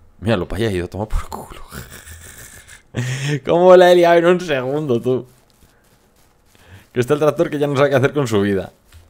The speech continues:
Venga, venga, venga, móntate en él. Vamos a meterlo ahí adentro en el rancho. Dejamos este remolque al lado del otro.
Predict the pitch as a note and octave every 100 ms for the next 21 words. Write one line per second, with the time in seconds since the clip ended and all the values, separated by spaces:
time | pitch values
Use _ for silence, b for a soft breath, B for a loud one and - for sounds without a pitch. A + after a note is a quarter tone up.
0 | _ - A#2+ G#2 F#2 A#2 G2+ G2+ G#2+ E2
1 | - A2+ A2+ G2 E2+ B1 - - - -
2 | - - - - - - - - - -
3 | - - - - - - - - - A2+
4 | A2 G#2 G#2 F#2+ G2 F#2+ F2+ E2+ F2+ F2
5 | F2 E2+ E2 F2+ A2 A2+ C3 C#3 - _
6 | _ _ _ - - A2 G#2 G2 G2 G2
7 | G2+ F#2 E2+ F2+ F#2 E2+ F#2 G#2 -